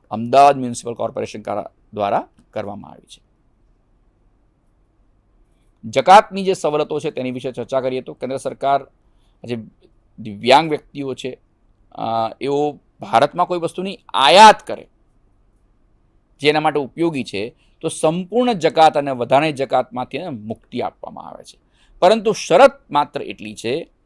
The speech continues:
કે જકાતના સહાયક સમાહર્તાને આયાત કર્યાના સમયે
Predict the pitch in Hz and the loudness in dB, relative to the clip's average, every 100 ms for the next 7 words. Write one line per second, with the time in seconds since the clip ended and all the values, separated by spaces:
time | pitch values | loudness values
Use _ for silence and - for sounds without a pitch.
0 | _ _ _ _ 139 123 143 180 202 202 | _ _ _ _ -10 -4 6 6 6 4
1 | 214 180 160 135 151 214 - - 165 170 | 0 2 2 6 8 6 4 -2 0 4
2 | 180 160 156 156 151 151 151 147 _ _ | 6 4 2 0 0 -4 -8 -12 _ _
3 | _ - 139 160 185 196 - 147 143 139 | _ 4 6 8 6 4 0 2 2 2
4 | 139 139 - 156 139 110 | -2 -4 -6 -4 -4 -4